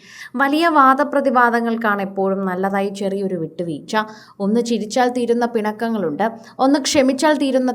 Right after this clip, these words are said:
തർക്കങ്ങളുണ്ട്, ഒരു വാക്കിൽ ഒഴിവാക്കുന്ന സങ്കടങ്ങളുണ്ട്. വാശി കൊണ്ട് ആരും എവിടെയും വിജയിക്കണമെന്നില്ല. ഓരോ മനസ്സിൻ്റെ ഓരോ കാര്യങ്ങളാണ്. അത് മാത്രമാണ് നമുക്ക് പറയാൻ സാധിക്കുന്നത്. മക്കളെയൊക്കെ കരുതി അവരങ്ങനെ പിരിയണ്ട എന്ന്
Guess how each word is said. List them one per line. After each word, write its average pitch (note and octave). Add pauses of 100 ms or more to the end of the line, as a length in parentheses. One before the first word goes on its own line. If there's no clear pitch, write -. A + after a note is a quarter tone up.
തർക്കങ്ങളുണ്ട്, G3 (260)
ഒരു A3
വാക്കിൽ A3
ഒഴിവാക്കുന്ന A3+
സങ്കടങ്ങളുണ്ട്. G3+ (260)
വാശി B3+
കൊണ്ട് C#4+
ആരും A#3
എവിടെയും A3
വിജയിക്കണമെന്നില്ല. F#3 (280)
ഓരോ G#3
മനസ്സിൻ്റെ A3+
ഓരോ G3+
കാര്യങ്ങളാണ്. F#3+ (400)
അത് A3+
മാത്രമാണ് C4
നമുക്ക് G3
പറയാൻ F3+
സാധിക്കുന്നത്. D#3+ (360)
മക്കളെയൊക്കെ A#3
കരുതി A3
അവരങ്ങനെ G#3+
പിരിയണ്ട A3+
എന്ന് A#3